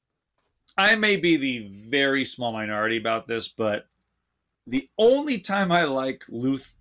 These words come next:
Luthor in the suit is when s-, when he tries to protect Metropolis when Superman is out of commission.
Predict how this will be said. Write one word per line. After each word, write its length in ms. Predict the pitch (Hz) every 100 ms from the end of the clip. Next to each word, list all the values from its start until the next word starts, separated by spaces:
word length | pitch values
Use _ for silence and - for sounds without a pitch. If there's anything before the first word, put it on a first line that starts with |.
| -
Luthor 360 | 147 165 147 -
in 160 | 131
the 100 | 107
suit 640 | - - - 185 330 - - - - - - - - _ _ -
is 200 | 135 123
when 300 | 131 139 127
s-, 300 | - - -
when 160 | 131
he 260 | 113 - 180
tries 540 | - - 139 139 135
to 260 | - - 127
protect 640 | - 110 - - 175 185
Metropolis 920 | 143 135 - 117 120 107 101 - - - _ _ _ _ _ _ _
when 300 | - 120 120
Superman 560 | 98 - 131 123 120 113
is 100 | 104
out 160 | 104 98
of 100 | -
commission. 520 | 95 - - -